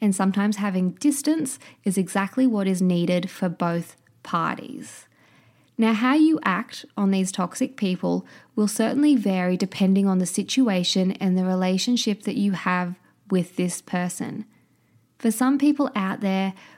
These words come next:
when I say the words toxic person, you might automatically think about a coworker,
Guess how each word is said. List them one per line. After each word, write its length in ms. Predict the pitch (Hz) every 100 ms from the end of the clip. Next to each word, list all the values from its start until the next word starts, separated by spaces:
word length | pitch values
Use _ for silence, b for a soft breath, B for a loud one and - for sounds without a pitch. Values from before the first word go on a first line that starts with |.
| B
when 200 | 202 202
I 80 | 202
say 180 | 196 202
the 100 | 190
words 240 | 185 185
toxic 580 | - - 180 - 180 -
person, 720 | - 190 190 185 180 180 190 190 B B B
you 200 | 214 269
might 240 | 294 262
automatically 560 | 220 185 190 190 190 185
think 240 | 190 185
about 340 | 185 180 170 -
a 60 |
coworker, 880 | 190 - 180 180 175 170 - 170 -